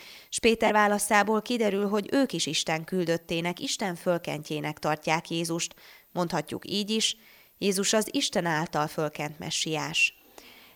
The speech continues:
E válaszokból Jézus tehát megtudja, hogy kezd kialakulni, formálódni, hogy az ő személyéhez kötik a messiásra vonatkozó ígéretek beteljesedését.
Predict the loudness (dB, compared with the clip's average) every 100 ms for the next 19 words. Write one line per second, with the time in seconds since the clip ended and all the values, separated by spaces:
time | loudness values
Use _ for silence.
0 | 0 8 10 10 8 2 2 0 2 2
1 | 4 2 0 0 2 2 0 0 -4 -2
2 | -6 -2 0 0 0 -2 -2 -4 0 4
3 | 4 2 -4 -4 -4 2 6 6 6 4
4 | 2 0 0 -2 2 2 2 0 0 0
5 | -2 -2 -2 -2 -2 -2 -4 -4 -2 0
6 | 0 0 0 0 0 -2 -2 -2 -2 -2
7 | -2 -2 -2 -4 -2 -2 -2 -4 -4 -4
8 | -4 -4 -4 -2 -4 -4 -4 -2 -4 -6
9 | -12